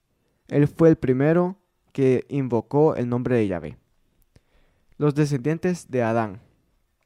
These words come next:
Esta es la descendencia de Adán. El día que Dios creó a Adán, lo creó a semejanza de Dios. Macho y hembra los creó, y luego los bendijo. El día que los creó, les puso el nombre de Adán.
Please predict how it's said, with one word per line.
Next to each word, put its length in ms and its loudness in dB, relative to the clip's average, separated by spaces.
Esta 340 0
es 160 0
la 120 2
descendencia 580 -2
de 40 2
Adán. 360 -4
El 160 -2
día 240 2
que 160 -4
Dios 240 0
creó 300 2
a 60 4
Adán, 340 -2
lo 200 -4
creó 360 0
a 100 -2
semejanza 560 -4
de 140 0
Dios. 400 -2
Macho 380 -2
y 80 4
hembra 220 0
los 220 -2
creó, 380 -4
y 120 -4
luego 320 4
los 200 2
bendijo. 420 -4
El 140 -4
día 180 2
que 140 -4
los 180 -2
creó, 520 -2
les 200 -6
puso 320 -4
el 80 -2
nombre 500 -4
de 160 -6
Adán. 400 -4